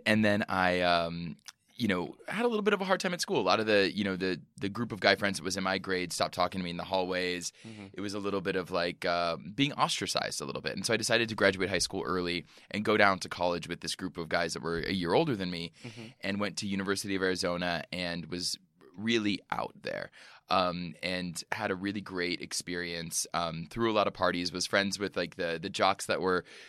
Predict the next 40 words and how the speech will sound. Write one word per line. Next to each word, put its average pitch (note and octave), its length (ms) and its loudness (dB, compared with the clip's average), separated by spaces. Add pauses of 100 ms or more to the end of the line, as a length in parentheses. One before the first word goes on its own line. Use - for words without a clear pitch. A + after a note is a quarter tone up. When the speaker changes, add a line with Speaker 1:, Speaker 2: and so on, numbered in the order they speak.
(120)
Speaker 1:
on G2+ 140 2
the G2+ 80 0
lacrosse D3+ 420 6
team C#3 240 -2
and A2 140 0
the F2+ 220 0
sorority C#3 400 0
girls A2+ 420 0
and, E2+ 220 -8 (640)
you G#2+ 140 0
know, F#2+ 100 2
also G#2+ 420 0
friends F#2 320 -2
with, F#2+ 160 -6 (160)
but D#3+ 100 2
I D#3+ 60 4
didn't F#3+ 160 -2
really A3 140 0
have G#3 140 -2
many A#3 120 0
gay C4+ 140 -4
friends - 280 -2
there. C#2 220 0
I G#2 60 4
had G#2+ 180 4
Speaker 2:
Yeah. G#2+ 40 0
Speaker 1:
mostly A2 220 0
straight A2 220 2
friends, G2 220 0
but G2+ 100 0
I F#2 60 4
was G2 120 2
still G2 280 0
out F#2 220 2
and C#2 100 -10
open. - 340 -6 (640)
Uh, G2 120 6
fast - 300 4
forward A2+ 300 2
to F#2 380 2